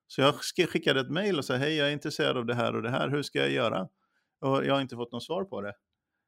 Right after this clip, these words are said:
Det känner jag, liksom, det, det är också... Jag förstår att antagligen är ett sätt att åka till någon butik på Biblioteksgatan i Stockholm eller någonting och initiera en köpprocess där. Men om jag nu inte, liksom,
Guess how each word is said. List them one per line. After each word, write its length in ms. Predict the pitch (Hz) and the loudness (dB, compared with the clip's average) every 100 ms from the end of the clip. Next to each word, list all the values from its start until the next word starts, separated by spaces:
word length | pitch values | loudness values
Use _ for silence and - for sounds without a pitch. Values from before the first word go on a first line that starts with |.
| _ | _
Det 80 | 139 | -6
känner 240 | 131 156 | 0 2
jag, 100 | 147 | 4
liksom, 280 | 143 139 127 | 2 2 0
det, 280 | 135 165 165 | 2 2 2
det 220 | 147 160 | 4 4
är 60 | 202 | 4
också... 560 | 190 - 135 131 131 120 _ _ _ _ _ | 2 0 2 2 0 -4 _ _ _ _ _
Jag 120 | 139 | -4
förstår 340 | - 143 180 175 | -2 0 4 4
att 120 | 160 | 4
antagligen 540 | 165 160 180 160 151 | 2 4 2 4 0
är 100 | 135 | 2
ett 100 | 117 | -2
sätt 300 | - 127 127 | 0 -2 0
att 120 | 120 127 | -4 0
åka 300 | 120 117 - | 0 0 -4
till 200 | 120 113 | -2 -2
någon 220 | 110 107 | -2 -4
butik 420 | 110 - 117 113 | -4 -2 -2 -2
på 120 | 117 | -6
Biblioteksgatan 960 | 110 107 107 120 104 - - 104 - 110 | -4 -6 -6 -6 -8 -10 -10 -10 -8 -12
i 40 | |
Stockholm 480 | - 107 _ 135 139 | -10 -14 _ -6 -4
eller 160 | 127 120 | -4 -4
någonting 520 | 98 - 104 104 95 | -6 -10 -12 -10 -8
och 220 | 110 110 | -4 -4
initiera 480 | 107 107 - 110 101 | -4 -6 -4 -4 -4
en 80 | 104 | -4
köpprocess 600 | 120 104 - - 117 - | -4 -6 -10 -10 -10 -8
där. 140 | 117 | -6
Men 160 | 113 131 | -4 -4
om 100 | 139 | 0
jag 180 | 156 | 0
nu 120 | 160 147 | 2 0
inte, 240 | 135 131 | 0 -2
liksom, 440 | 117 - 120 113 | -2 -2 -2 -2